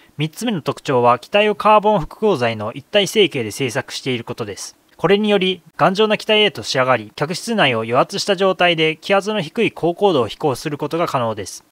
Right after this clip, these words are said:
他のビジネスジェット機が高度約一万二千メートルを飛行するのに対し、ホンダジェットは高度一万三千百六メートルを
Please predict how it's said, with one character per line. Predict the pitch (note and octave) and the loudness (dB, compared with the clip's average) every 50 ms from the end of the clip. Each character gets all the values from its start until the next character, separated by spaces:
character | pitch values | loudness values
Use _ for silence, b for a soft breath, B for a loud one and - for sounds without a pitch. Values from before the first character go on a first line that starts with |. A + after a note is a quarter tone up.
| _ _ | _ _
他 | - - G#3+ A3 | -2 2 2 2
の | A3+ G#3+ | 2 0
ビ | G3+ F#3 | -4 -4
ジ | - G3+ | -4 -2
ネ | G#3+ G3+ | -2 -2
ス | - | -2
ジ | - G#3+ | 0 -2
ェ | G3+ | -2
ッ | G3+ | 0
ト | - G3 | -2 -6
機 | D#3+ - C#3 | -6 -4 -4
が | A2+ G#2+ - - | -4 -4 -4 0
高 | - G#3+ G3+ C#3+ | 4 4 4 4
度 | B2+ | 4
約 | B2+ D#3+ D#3+ - | 0 -2 -2 -4
一 | B2 - - E3+ | -8 -8 -6 -2
万 | G#3+ G#3 D3 | -2 -2 -2
二 | A#2+ | -2
千 | - - G3+ F#3 F#3 | -4 -4 -4 -2 -2
メ | G3+ G3+ E3+ | -2 -2 -2
ー | |
ト | - - | -2 -2
ル | A#2+ A#2 | -4 -4
を | A2+ | -4
飛 | - - - | -4 -4 -2
行 | F3 D#3 C3 | 0 0 0
す | - E3+ | -2 -4
る | D#3+ | -4
の | D3+ D3 C3 | -4 -4 -4
に | A2 G2+ | -4 -6
対 | - C3 B2 G#2+ | -6 -6 -6 -6
し、 | - - B2 - b b b b b | -8 -12 -16 -20 b b b b b
ホ | b E3+ F#3 | b -6 -6
ン | G3+ | -4
ダ | G3+ G3+ | -2 0
ジ | F3+ G#3 | 0 0
ェ | G3+ | -2
ッ | |
ト | - - - | -2 -2 -4
は | G3+ G#2 - | -4 -4 0
高 | - G#3 G3 D3+ | 2 2 2 2
度 | A#2+ | 0
一 | A2+ B2+ - - | -6 -6 -6 -4
万 | F3+ G3+ G3 | -2 -2 -2
三 | - - C#3 B2+ B2+ | -2 -2 -4 -4 -4
千 | C3+ D3+ D3 C#3 | -4 -6 -4 -2
百 | A#2+ E3+ - F#3+ | -2 -4 -2 -2
六 | F#3+ F#3 E3 G3+ | -4 -4 -4 -2
メ | G3+ F#3+ | -2 -2
ー | D#3+ | -2
ト | - B2+ | -4 -4
ル | A#2+ A#2+ | -4 -2
を | B2+ C#3 - | -2 -2 -4